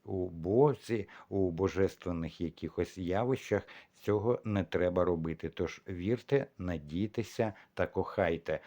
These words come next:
Одначе, якщо вам потрібно якось вирівняти ситуацію, вирівняти свій настрій, ви можете прибігнути до, не тільки до засобів, я маю на увазі пігулки чи якісь лікарняні чаї,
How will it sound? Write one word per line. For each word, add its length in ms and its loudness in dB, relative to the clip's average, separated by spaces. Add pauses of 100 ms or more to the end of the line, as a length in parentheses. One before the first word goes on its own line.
(180)
Одначе, 520 -2
якщо 380 -2
вам 180 -2
потрібно 640 -2
якось 480 -4
вирівняти 680 -2
ситуацію, 840 0
вирівняти 580 2
свій 280 -6
настрій, 520 -4 (240)
ви 180 2
можете 540 0
прибігнути 800 0
до, 260 2 (320)
не 180 2
тільки 440 0
до 440 2
засобів, 680 0
я 80 0
маю 300 0
на 180 0
увазі 520 0 (260)
пігулки 640 2
чи 200 -2
якісь 460 -2
лікарняні 720 0
чаї, 460 0